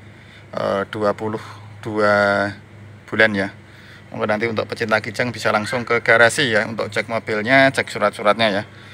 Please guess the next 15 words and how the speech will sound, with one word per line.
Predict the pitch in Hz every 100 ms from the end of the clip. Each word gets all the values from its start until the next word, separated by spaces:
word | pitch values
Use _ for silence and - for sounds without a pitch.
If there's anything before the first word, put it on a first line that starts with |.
| - -
Cocok | 110 107 110
bayar | - 107 104
D | 110 104
P, | 123 127 131
mobil | 117 101 113 117 120 120 113
bisa | 104 107 101
langsung | 101 - 110 110 101
dibawa | 95 92 104 92 92
pulang | 87 110 107 92
ya. | 90 - - - - - - - - -
Kijang | 113 - 127 131 131
Long | 131 131 139 127
tahun | 110 113 117 107
dua | 104
ribu, | 98 95 98